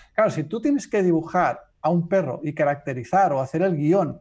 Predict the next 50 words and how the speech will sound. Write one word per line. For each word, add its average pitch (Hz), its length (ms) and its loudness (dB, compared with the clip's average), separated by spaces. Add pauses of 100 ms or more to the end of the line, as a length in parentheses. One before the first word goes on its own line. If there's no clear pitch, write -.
(400)
de 135 160 -4
una 185 140 0
historia 180 340 -2
de 151 140 -2
perros, 180 360 -2
si - 120 -4
no 143 120 -2
entiendes 220 640 -4
cómo 190 280 -4
funciona 190 460 -2
la 113 120 -4
cabeza 131 340 -2
de 170 80 2
un 156 200 -4
perro, 185 400 -4 (460)
no, 147 260 -6
no 170 120 -6
se 175 120 -6
va 220 80 2
a 247 40 -4
parecer 117 440 -4
en 110 260 -8
nada 190 220 -2
a 143 40 0
la 123 120 -2
realidad 117 340 -4
del 113 100 -6
mundo 117 240 -8
de 113 80 -6
los 110 140 -12
perros, 107 340 -12
¿no? 202 80 -8
Pero 147 140 -10
si 123 120 -14
tú 190 120 -4
realmente 220 480 -4 (440)
quieres 170 180 -2
transmitir 185 380 -2
esa 160 220 -4
esencia, 190 560 -4 (420)
claro, 185 320 -6
te - 100 -10
va 113 80 -2
a 113 60 -6
costar 156 460 -2
poco, 180 300 -6
¿no? 277 200 -8 (540)
Yo 160 100 0
recuerdo 190 460 0
que 135 480 -4